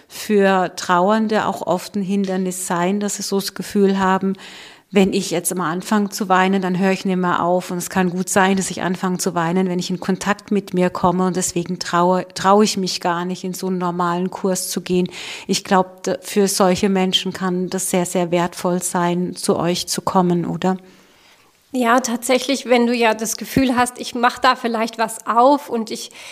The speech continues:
Speaker 2: wie gehe ich dann damit um, werde ich jetzt vielleicht auch schräg angeguckt, wenn ich, ja, wenn's fließt. Und wenn du jetzt aber dich in der Gruppe der Trauernden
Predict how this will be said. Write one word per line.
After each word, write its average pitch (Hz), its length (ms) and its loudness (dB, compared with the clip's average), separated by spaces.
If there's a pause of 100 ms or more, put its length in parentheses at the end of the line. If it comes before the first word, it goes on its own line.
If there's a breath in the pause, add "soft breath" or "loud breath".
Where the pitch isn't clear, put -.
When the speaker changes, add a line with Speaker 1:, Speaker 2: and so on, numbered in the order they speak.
(320 loud breath)
Speaker 2:
wie 226 260 -4
gehe 262 160 0
ich 240 100 -2
dann 240 220 2
damit 226 260 0
um, 254 320 2
werde 220 160 0
ich 220 120 -8
jetzt - 180 -12
vielleicht 208 320 -6
auch - 80 -6
schräg - 360 -6
angeguckt, 247 640 0
wenn 214 160 0
ich, 214 220 -8 (640)
ja, 254 380 4
wenn's 214 240 -4
fließt. 262 500 -2 (440 loud breath)
Und 247 180 0
wenn 247 160 2
du 277 80 2
jetzt 254 240 -2
aber 220 160 -4
dich 226 200 -6
in 220 120 0
der 214 100 0
Gruppe 262 480 0
der 220 420 0 (380)
Trauernden 233 720 4